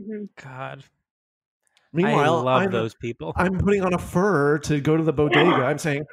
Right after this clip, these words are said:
Speaker 3: "Oh, is this too, too much? Oh, oh, do these n-, earrings match my fur?" I, it's absurd.
Speaker 2: Sam has
Speaker 1: Yeah.
Speaker 2: fur earrings.
Speaker 1: <laughs>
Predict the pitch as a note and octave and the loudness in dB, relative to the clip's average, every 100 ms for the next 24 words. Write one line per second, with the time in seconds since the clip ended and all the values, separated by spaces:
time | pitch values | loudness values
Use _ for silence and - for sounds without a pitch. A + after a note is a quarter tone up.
0 | G3 D4+ D4+ G3 A3+ - B3+ G3+ - - | -2 0 2 0 -2 -2 -4 -4 -4 -2
1 | G#3+ G3 G3+ C4 - C4 B3+ C#4 C4+ C#4 | -2 0 2 2 2 2 2 2 2 2
2 | A#3+ - - G3+ A3 F#3+ E3 A3 G#3 A3+ | 0 -4 -4 0 0 0 -4 -4 -4 -4
3 | A#3 A#3 G#3+ A3+ A#3+ B3 G3 A3+ - F#3+ | -2 2 4 4 2 2 2 0 0 0
4 | F#3 - F3 F#3+ A3+ B3 - - - - | -2 0 0 2 2 2 0 -4 -8 0
5 | C#4 - A3 - D4+ C4+ C#3 - D#3+ _ | 0 2 0 0 0 0 -2 -4 -10 _
6 | _ _ _ _ - - - - D#3 F#3 | _ _ _ _ -20 -8 -4 0 2 4
7 | F#3 - - D#3 D3 C#3+ C3+ A#2 C#3 C#3+ | 2 2 2 2 4 2 0 0 -4 -16
8 | - A3 - - | -12 -12 -12 -2